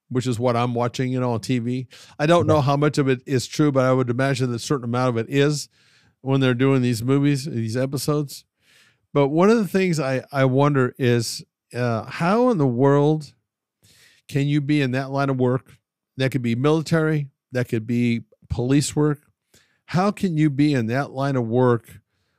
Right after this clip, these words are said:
Speaker 1: without literally going crazy at some point?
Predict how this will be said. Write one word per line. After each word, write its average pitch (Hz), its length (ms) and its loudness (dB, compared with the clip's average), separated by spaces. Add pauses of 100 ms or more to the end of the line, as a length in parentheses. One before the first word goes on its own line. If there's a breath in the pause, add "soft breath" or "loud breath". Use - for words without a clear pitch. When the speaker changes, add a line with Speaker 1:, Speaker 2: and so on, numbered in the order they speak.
(160)
Speaker 1:
without 123 380 2
literally 127 600 4
going 123 380 0
crazy 127 520 0
at 104 140 -10
some 123 280 -2
point? 127 440 0